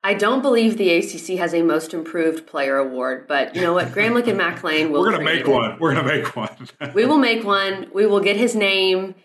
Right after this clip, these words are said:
Speaker 1: um, etched on it, and we will mail it to him.
Speaker 2: Hey, Jordan,
Speaker 1: Because
Speaker 2: Jordan Travis says hello too, by the way.
Speaker 1: Well, oh, that's a good point. Okay, all right, all right. It could be a race, could be a race, but right now I still think it's Schrader.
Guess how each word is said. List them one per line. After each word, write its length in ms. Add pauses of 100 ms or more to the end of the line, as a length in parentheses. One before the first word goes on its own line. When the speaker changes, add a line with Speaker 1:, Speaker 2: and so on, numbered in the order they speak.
(320)
Speaker 1:
um, 360
etched 360
on 160
it, 180
and 100
we 120
will 120
mail 220
it 120
to 180
him. 140 (100)
Speaker 2:
Hey, 180
Jordan, 260
Speaker 1:
Because 200
Speaker 2:
Jordan 280
Travis 320
says 220
hello 300
too, 180
by 160
the 100
way. 160
Speaker 1:
Well, 480
oh, 220
that's 160
a 60
good 160
point. 400
Okay, 80 (340)
all 120
right, 320
all 60
right. 140
It 80
could 120
be 100
a 60
race, 400
could 140
be 80
a 60
race, 220
but 300
right 200
now 140
I 80
still 200
think 120
it's 80
Schrader. 340